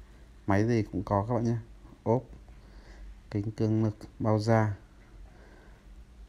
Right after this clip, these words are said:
Đó. Pin, cáp sạc. Các bạn cần bất cứ một sản phẩm gì, kẹp điện thoại, trên ô tô, xe máy đều có hết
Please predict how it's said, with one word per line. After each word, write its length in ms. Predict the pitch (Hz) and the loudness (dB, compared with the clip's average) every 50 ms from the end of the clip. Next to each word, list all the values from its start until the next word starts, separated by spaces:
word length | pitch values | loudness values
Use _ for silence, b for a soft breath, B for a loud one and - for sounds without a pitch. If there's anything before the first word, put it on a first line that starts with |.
| - - - | -20 -14 -8
Đó. 320 | 101 98 95 98 104 107 - - - - - - - - - - - - - - - - - - | -6 -4 -4 -2 -4 -4 -6 -8 -14 -18 -20 -20 -20 -20 -20 -20 -20 -20 -20 -20 -20 -8 -2 0
Pin, 240 | 117 110 110 107 | 0 2 2 0
cáp 260 | 104 - 117 113 107 - | -2 -2 -2 -4 -4 -2
sạc. 300 | - - 110 98 - - - - - - - - - B B B B B B B B B B B - - - - | 0 0 0 0 0 -6 -16 -20 -20 -20 -20 -20 -20 B B B B B B B B B B B -20 -14 -8 -4
Các 60 | 117 | -4
bạn 160 | 90 71 98 - | -2 -2 -4 -4
cần 220 | - 104 101 101 | -4 -2 0 0
bất 80 | 110 117 120 - | 0 -2 -2 -2
cứ 140 | - 107 110 | -2 -2 0
một 160 | 120 117 110 - | 0 0 -2 -4
sản 200 | - - 104 98 | -4 -2 -2 -2
phẩm 240 | 95 - 98 95 101 | -2 -4 -4 -4 -2
gì, 180 | 98 101 101 95 - - - | 0 0 -2 -2 -4 -4 0
kẹp 220 | 107 101 95 - | 0 0 0 0
điện 180 | - 90 - - - | -4 -4 -4 -4 -6
thoại, 220 | - 113 107 - - - - - - - - | -6 -6 -6 -6 -8 -10 -10 -12 -14 -20 -8
trên 200 | - - 110 107 | -4 -2 0 2
ô 140 | 110 107 104 - | 2 0 0 0
tô, 220 | - 113 110 107 | 0 0 0 0
xe 200 | 107 - - 110 | -2 -2 -2 0
máy 280 | 107 107 101 95 104 107 | 0 0 0 0 0 0
đều 160 | 107 107 98 | 0 0 0
có 220 | - - 87 90 104 | 0 -2 -2 -2 0
hết 140 | 120 123 | 0 -2